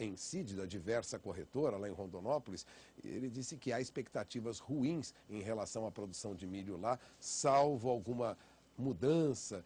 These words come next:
em uma ou outra região que pode ter sido mal avaliada, a expectativa é de que as perdas cheguem, em média, pelo menos doze por cento na produção do Mato Grosso. Isso na melhor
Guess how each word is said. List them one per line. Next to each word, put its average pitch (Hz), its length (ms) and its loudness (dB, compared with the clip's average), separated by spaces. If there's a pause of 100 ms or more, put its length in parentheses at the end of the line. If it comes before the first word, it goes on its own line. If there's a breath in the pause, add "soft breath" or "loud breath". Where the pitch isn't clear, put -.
(140 loud breath)
em 101 200 -2
uma 139 140 4
ou 113 40 6
outra 127 320 2
região 117 640 2
que - 120 -12
pode 110 260 -2
ter 104 160 -4
sido 107 180 -4
mal 107 220 0
avaliada, 101 500 0
a 98 40 -4
expectativa 107 640 -6
é - 20 -6
de 104 100 -8
que 104 120 -8
as 92 140 -8
perdas 110 380 -4
cheguem, 95 360 -6 (260 loud breath)
em 190 240 4
média, 127 460 2
pelo 180 320 0
menos 120 380 0 (200 loud breath)
doze 131 540 2
por 101 180 -6
cento 110 360 -6 (200 loud breath)
na 101 160 -4
produção 101 500 -6
do 101 140 -8
Mato 98 240 -6
Grosso. 76 300 -10 (180 loud breath)
Isso 135 220 -4
na 127 160 0
melhor 123 560 2